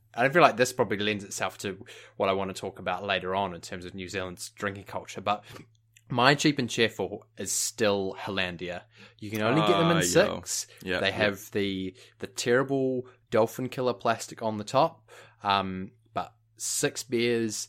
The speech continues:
Speaker 1: they're always about ten dollars. It just goes down like an imported cheap lager.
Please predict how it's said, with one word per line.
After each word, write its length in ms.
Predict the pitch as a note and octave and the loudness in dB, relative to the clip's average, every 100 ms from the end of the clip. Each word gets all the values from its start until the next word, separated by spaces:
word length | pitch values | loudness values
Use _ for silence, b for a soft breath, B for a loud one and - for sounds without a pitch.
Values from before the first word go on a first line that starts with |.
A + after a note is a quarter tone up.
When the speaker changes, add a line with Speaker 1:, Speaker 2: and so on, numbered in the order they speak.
| _ - | _ -10
Speaker 1:
they're 180 | G#2 - | -10 -6
always 320 | A#2 A#2+ A#2+ | 2 4 2
about 320 | G#2+ F#2+ - | 2 0 -2
ten 240 | - A#2 A2+ | -8 -6 -2
dollars. 680 | G2 F#2+ F#2 F#2 G#2 - - b b b _ _ - | 0 0 -2 -4 -8 -12 -14 b b b _ _ -16
It 140 | - - | -16 -10
just 340 | G#2+ G2 - | -10 -8 -6
goes 240 | G2+ F#2+ | -6 -6
down 460 | - A#2 A2+ A#2 A2 | -2 0 2 0 -2
like 220 | F2+ - | -6 -6
an 120 | F#2+ | -8
imported 680 | F2+ A#2 C3 G#2+ G#2 G2+ F#2 | -6 -8 -4 -2 0 0 -4
cheap 340 | - - A#2 - - | -6 -4 -4 -4 0
lager. 420 | F#2+ F#2 F#2 | 0 0 -2